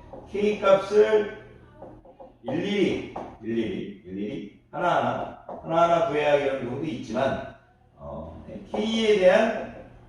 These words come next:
이제 방정식을 세워놓고, K에 대한 이제 방정식을 만들어 놓고, 이제 뭐, 근과 계수의 관계로, 어, 모든 실수 K 값의 합을 구할 수도 있다. 이 정도는 상식적으로 알아두십시오.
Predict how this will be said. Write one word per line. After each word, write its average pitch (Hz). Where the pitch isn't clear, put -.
이제 -
방정식을 165
세워놓고, -
K에 156
대한 160
이제 -
방정식을 151
만들어 123
놓고, -
이제 -
뭐, -
근과 185
계수의 165
관계로, 110
어, -
모든 165
실수 160
K -
값의 117
합을 117
구할 120
수도 117
있다. -
이 110
정도는 123
상식적으로 110
알아두십시오. 101